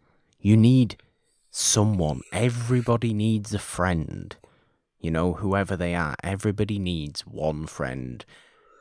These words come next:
And these two have each other. They've both gone through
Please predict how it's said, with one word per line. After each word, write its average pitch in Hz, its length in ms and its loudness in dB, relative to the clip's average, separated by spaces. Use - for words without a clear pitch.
And 62 100 -16
these 82 260 -4
two 82 200 -2
have 76 240 -6
each - 260 -10
other. - 280 -8
They've - 160 -14
both 87 320 4
gone 90 200 0
through 82 380 -4